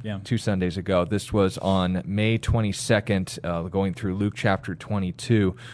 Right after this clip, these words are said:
Speaker 2: where we emphasize in detail the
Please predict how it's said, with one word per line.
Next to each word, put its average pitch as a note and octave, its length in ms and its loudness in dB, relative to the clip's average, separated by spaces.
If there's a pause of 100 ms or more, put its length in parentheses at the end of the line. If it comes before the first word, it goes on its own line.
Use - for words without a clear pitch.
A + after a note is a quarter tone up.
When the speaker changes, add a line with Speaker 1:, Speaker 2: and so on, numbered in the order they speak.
(120)
Speaker 2:
where G2+ 540 4 (220)
we F#2+ 260 -4 (100)
emphasize F#2+ 640 0
in F2+ 100 -2
detail F2 560 -2
the D#2+ 340 -4